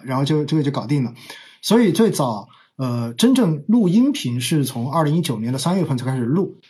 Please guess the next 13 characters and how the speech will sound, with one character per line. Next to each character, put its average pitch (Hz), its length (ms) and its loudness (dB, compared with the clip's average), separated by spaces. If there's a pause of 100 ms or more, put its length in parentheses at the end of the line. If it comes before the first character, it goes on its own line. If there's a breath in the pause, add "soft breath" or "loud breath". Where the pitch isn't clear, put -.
(160 soft breath)
但 240 160 6
是 208 120 2
呢， 180 120 2
在 208 100 4
网 147 300 -2
络 214 180 4
上 151 240 0
面 131 320 -4
开 180 220 0
始 135 160 0
写 117 320 -4
关 185 280 0
于 120 280 0